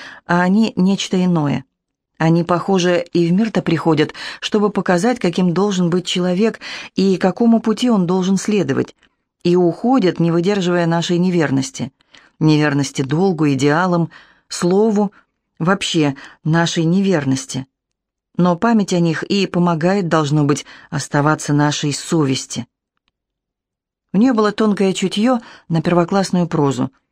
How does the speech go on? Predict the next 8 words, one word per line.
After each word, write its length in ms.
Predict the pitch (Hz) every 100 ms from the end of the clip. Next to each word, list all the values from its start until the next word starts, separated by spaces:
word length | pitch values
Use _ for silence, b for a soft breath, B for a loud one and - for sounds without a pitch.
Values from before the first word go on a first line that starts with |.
| _ _
поэтому 400 | 175 175 175 175
она 240 | 170 175
и 120 | 175 170
остановила 560 | 160 180 175 180 185
свой 260 | 156 156 160
выбор 280 | 180 165 160
на 120 | 160
Сотникове. 640 | - 139 139 135 135 135